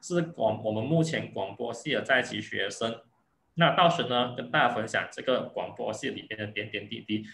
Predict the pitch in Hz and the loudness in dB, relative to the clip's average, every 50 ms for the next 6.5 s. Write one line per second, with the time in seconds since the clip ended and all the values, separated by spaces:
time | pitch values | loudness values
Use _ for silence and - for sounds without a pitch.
0 | - - - - 135 127 131 139 147 139 - - - 104 98 - - - - 101 | -16 -6 2 2 2 2 2 0 0 0 0 0 -2 -2 -2 -2 -6 -10 -10 -8
1 | 104 - - - 123 120 120 - 101 113 143 147 - 104 104 107 107 - 120 104 | -10 -8 -8 -4 -4 -4 -4 -4 -2 -2 -2 -2 -2 -2 -2 -2 -4 -4 -6 -8
2 | 101 107 110 135 135 135 - - _ _ - - 123 113 123 131 131 - 120 110 | -6 0 2 2 2 0 -2 -10 _ _ 0 4 4 4 4 2 -2 -2 -6 -6
3 | - - 110 113 117 - - 165 160 143 139 135 131 135 135 - - - _ - | -4 -4 -4 -4 -4 -4 0 2 4 6 6 6 4 4 2 -2 -8 -14 _ -4
4 | 143 139 - 107 104 110 113 - - - - - 143 110 104 101 110 135 139 127 | -4 -2 -2 -4 -4 -4 -6 -8 -8 -10 -6 -4 -4 -2 -2 -4 -4 -4 -4 -4
5 | 113 - 120 117 - 110 104 107 107 - - - 113 120 120 104 101 104 147 151 | -4 -4 -8 -8 -6 -6 -4 -4 -6 -8 -6 -4 -2 0 0 0 0 2 4 6
6 | 131 127 120 117 113 113 120 - - | 6 6 6 6 4 2 0 -4 -10